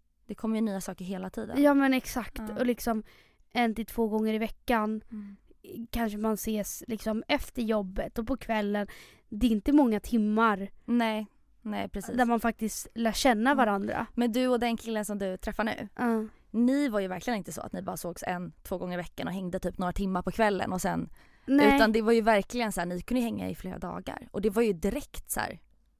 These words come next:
Speaker 2: Ja. Och grejen, det är ändå väldigt
Speaker 1: Det måste vara ganska ovanligt,
Speaker 2: Ja,
Speaker 1: eller?
Speaker 2: och det är olikt mig.
Speaker 1: Ja.
Speaker 2: Eh, det är det, för att... Eller i tidigare relationer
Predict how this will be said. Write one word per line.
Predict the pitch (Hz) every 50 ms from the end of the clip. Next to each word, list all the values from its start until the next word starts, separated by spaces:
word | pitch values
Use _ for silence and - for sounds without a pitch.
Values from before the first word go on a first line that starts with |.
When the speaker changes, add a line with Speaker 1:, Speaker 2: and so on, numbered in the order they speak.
| _ _ -
Speaker 2:
Ja. | 262 269 269 262 240 233 254 277 _ _ _ _ _ _ _ _ _ _ _ _ - _ _ _
Och | - - 262
grejen, | 277 285 285 285 247 220
det | 262 269 277
är | 269
ändå | 269 269 269 320 339 302 269
väldigt | 233 226 277 269 254 247 247 294 320 214
Speaker 1:
Det | 247 294 349
måste | 392 392 - 240
vara | 226
ganska | 214 185 196 208
ovanligt, | 208 185 226 240 226 - - - - - - -
Speaker 2:
Ja, | 262 -
Speaker 1:
eller? | 302 302 311 302 302 302 - 285
Speaker 2:
och | 285 233
det | 269 277 285
är | - - 311
olikt | 294 262 247 269 269 277 254 - - -
mig. | 269 277 285 320 320 269 - - 208 220 233 214 - - - - - - - - - -
Speaker 1:
Ja. | - 196 185 180 180 180 180 - - - - - - -
Speaker 2:
Eh, | 247 240 233 233 233 233 233
det | 226 277 285 254
är | 247 220 214
det, | 220 233 226
för | - - 220
att... | 202 - - - - - - - - - - - - - - - - - - - - - - -
Eller | 254 240 233
i | 233
tidigare | - - - 262 240 208 262 320 320 320
relationer | 269 247 240 233 - - 226 208 208 208 208 208 208